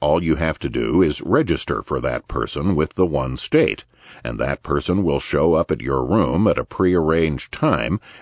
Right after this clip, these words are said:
with a pink ticket for you to tear in half before you get down to business. You'll have thirty minutes to take care of business,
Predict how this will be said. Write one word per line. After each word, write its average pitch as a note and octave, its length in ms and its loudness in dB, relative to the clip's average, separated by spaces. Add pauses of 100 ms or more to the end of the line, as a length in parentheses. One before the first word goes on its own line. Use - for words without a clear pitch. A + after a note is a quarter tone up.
with - 180 2
a - 60 2
pink - 360 -4
ticket - 380 0
for D2 300 0
you D#2 180 2
to F2+ 160 -2
tear D2+ 300 0
in D2+ 140 0
half E2+ 460 0 (240)
before E2 360 2
you D#2+ 120 4
get C#2+ 240 0
down A#1+ 300 -4
to E2+ 100 -2
business. G2 540 -2 (840)
You'll A2+ 180 4
have B2 240 2
thirty C3+ 320 2
minutes G2+ 400 0
to C#2+ 120 -4
take D#2 280 0
care B1+ 260 -2
of C2+ 180 -2
business, E2+ 540 0